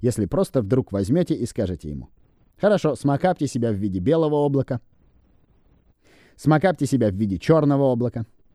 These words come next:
Смокапьте себя в виде вакуума». Он говорит: «Я не могу быть вакуумом. Это глупо». Помните то, что я сказал вам сегодня вечером об этой идее? Попытаться быть ничем? О, бог ты мой, это именно то, чем он не может быть, понимаете?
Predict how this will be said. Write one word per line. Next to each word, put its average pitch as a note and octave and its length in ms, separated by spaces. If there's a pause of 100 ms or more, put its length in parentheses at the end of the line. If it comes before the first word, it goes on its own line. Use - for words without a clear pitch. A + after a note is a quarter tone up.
(760)
Смокапьте C#3+ 500
себя B2 240
в G#2 40
виде G#2+ 240
вакуума». E2+ 560 (1160)
Он G#2 160
говорит: G#2+ 320
«Я F#2+ 160
не D#3+ 120
могу C#3+ 180
быть G#2 160
вакуумом. E2+ 640 (320)
Это F#2 160
глупо». G2+ 480 (1040)
Помните D3+ 400
то, D3 100
что D3+ 140
я C#3 80
сказал C3 340
вам C3+ 160
сегодня A#2+ 320
вечером A2+ 420
об G2 120
этой G2+ 240
идее? G2 340 (160)
Попытаться A2+ 480
быть G#2+ 180
ничем? B2 460 (500)
О, E3+ 360
бог C3 420
ты B2+ 160
мой, A#2 220
это F2 100
именно B2+ 560
то, C3 180
чем A#2 200
он A2 100
не G2 80
может G2+ 280
быть, F2 200
понимаете? E2 460